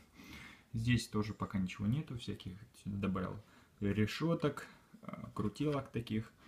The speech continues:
а, ещё больше решёток. Ну, то есть такой мелочёвки. Так же, как и здесь, к примеру. Решётки, пимпочки и так далее. То есть,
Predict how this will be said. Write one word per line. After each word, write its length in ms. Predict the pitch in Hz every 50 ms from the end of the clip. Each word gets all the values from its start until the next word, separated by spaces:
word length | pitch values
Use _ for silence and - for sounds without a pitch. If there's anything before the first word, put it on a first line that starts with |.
| - - - - - - -
а, 380 | - 107 104 101 92 95 92 92 - -
ещё 300 | - 107 - - 139 135
больше 340 | 131 117 117 113 - - 113
решёток. 480 | 101 107 104 - 110 98 92 98 -
Ну, 320 | - 127 151 156 131 - -
то 100 | - 92
есть 140 | - - -
такой 220 | - 107 - 101
мелочёвки. 640 | 101 110 120 120 120 120 - - 104 95 - - -
Так 240 | 90 - 113 113 110
же, 60 | 101
как 240 | - - 101 - -
и 40 | 101
здесь, 280 | 95 104 110 101 -
к 80 | - -
примеру. 440 | - 101 101 95 92 87 82 - 117 - - - - _ - - _ _ - - - - - -
Решётки, 440 | - 101 95 - 151 156 - - -
пимпочки 460 | - - 120 123 110 101 - - -
и 60 | 104
так 180 | 92 98 104 98
далее. 240 | 101 95 87 90 92
То 120 | - 123
есть, 140 | 131 123